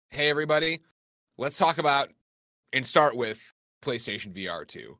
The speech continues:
You know it is just weeks away. February twenty-second, you can get your hands on the latest thing for PlayStation V R. It's huge. Here's Moss. Here's this. Here's more Call of the Mountain. Yada, yada, yada. And let's talk about where PlayStation five is going the rest.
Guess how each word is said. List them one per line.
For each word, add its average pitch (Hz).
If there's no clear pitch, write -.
You 147
know 156
it 139
is 123
just 101
weeks 120
away. 156
February 190
twenty-second, 190
you 160
can 170
get 170
your 156
hands 151
on 139
the 135
latest 139
thing 151
for 120
PlayStation 147
V 135
R. 120
It's -
huge. 143
Here's -
Moss. 135
Here's 95
this. 135
Here's 95
more 92
Call 107
of 90
the 98
Mountain. 120
Yada, 85
yada, 82
yada. 147
And 165
let's 143
talk 160
about 143
where 127
PlayStation 110
five 98
is 95
going 82
the 71
rest. -